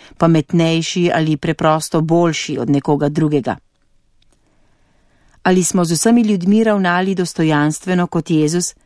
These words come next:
čeprav nam niso všeč? Ali si prizadevamo pomagati ljudem brez hrane, obleke in strehe nad glavo?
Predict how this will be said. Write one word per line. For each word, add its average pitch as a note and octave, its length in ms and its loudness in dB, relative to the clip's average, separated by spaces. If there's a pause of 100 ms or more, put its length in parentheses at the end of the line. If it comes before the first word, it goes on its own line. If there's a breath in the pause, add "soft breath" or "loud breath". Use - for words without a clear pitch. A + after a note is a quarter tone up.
(300)
čeprav E3+ 380 2
nam D#3 160 2
niso C#3+ 380 -2
všeč? E3 440 -6 (1900)
Ali F3+ 200 2
si F#3 200 0
prizadevamo A3+ 680 2
pomagati G3 560 -2
ljudem F#3 340 0
brez F#3+ 240 -2
hrane, F3 480 0
obleke E3 540 0
in D3 160 0
strehe F#3+ 460 0
nad C#3 180 -2
glavo? C#3 400 -4